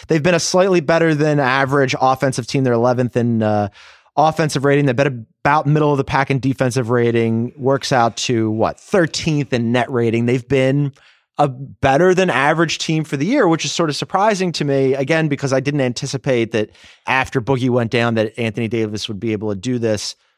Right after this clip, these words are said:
by himself. Are we sleeping on Anthony Davis? Like, obviously, it's James Harden for the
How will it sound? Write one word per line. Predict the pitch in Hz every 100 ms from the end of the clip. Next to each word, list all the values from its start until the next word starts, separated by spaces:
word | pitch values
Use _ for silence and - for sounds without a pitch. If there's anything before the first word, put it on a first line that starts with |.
| _ _ _
by | 123 123
himself. | 120 98 - 190 139 123 - _ _ -
Are | 156
we | 175
sleeping | 185 - 254 247
on | 226
Anthony | 220 214 208 190
Davis? | 170 170 165
Like, | 151 135
obviously, | 196 214 170 165 143 117 _ _ _
it's | 147 123 -
James | 147 123
Harden | - 110 104
for | -
the | 101